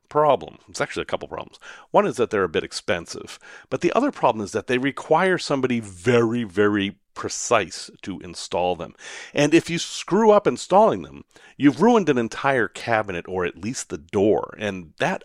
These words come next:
often is catastrophic because this is one of the more expensive things you're gonna be buying hardware-wise for your van. So before you run out and buy about thirty of these things, make sure you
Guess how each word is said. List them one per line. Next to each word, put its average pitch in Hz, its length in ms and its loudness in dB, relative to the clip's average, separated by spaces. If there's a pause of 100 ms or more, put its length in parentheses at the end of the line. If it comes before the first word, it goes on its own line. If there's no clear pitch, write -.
often 104 400 -2
is 95 280 -10
catastrophic - 880 0 (280)
because 101 260 -2
this 127 160 -6
is 135 80 -6
one 123 160 2
of 113 60 -2
the 104 60 -2
more 110 240 2
expensive 98 440 -8
things 92 320 -4
you're 87 80 -10
gonna 85 120 -8
be 80 120 -4
buying 87 520 -4 (580)
hardware-wise 82 680 -2
for 85 120 -14
your 82 120 -16
van. 104 360 -2 (480)
So - 220 0
before 226 360 4
you 233 160 0
run 123 460 4
out 147 180 6
and 110 140 -6
buy 120 240 6
about 95 360 2
thirty 123 340 2
of 85 60 -2
these 76 200 -8
things, 87 300 -10
make 139 140 -6
sure 185 220 -4
you 147 280 -2